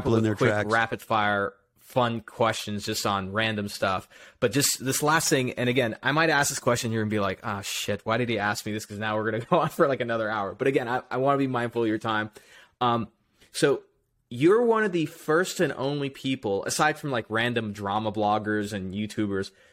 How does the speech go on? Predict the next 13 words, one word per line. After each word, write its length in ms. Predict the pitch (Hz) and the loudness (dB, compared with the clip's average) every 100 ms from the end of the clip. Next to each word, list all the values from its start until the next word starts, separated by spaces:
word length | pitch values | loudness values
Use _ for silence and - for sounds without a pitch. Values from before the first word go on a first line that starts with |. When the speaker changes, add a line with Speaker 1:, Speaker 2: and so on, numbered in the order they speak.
| _ _ _ - | _ _ _ -6
Speaker 2:
to 600 | - 139 127 123 117 - _ _ _ | 0 2 4 2 2 -4 _ _ _
talk 360 | - - 156 175 | -8 -2 0 0
about 320 | 160 147 147 | 0 0 0
this 220 | 117 - | -4 -4
one 280 | 113 120 156 | -2 2 2
entrepreneur 800 | 165 170 170 190 131 104 104 - _ _ _ _ _ _ - | 2 -2 -6 -4 0 0 0 -4 _ _ _ _ _ _ -6
in 120 | 120 | -2
a 80 | 120 | 0
way 280 | 120 123 123 | 2 4 2
that 340 | 113 110 - - | 2 0 -2 -4
we 200 | 123 135 | 2 4
all 160 | 156 | 4
think, 640 | 160 - 135 175 233 - | 0 -2 -2 -2 -6 -14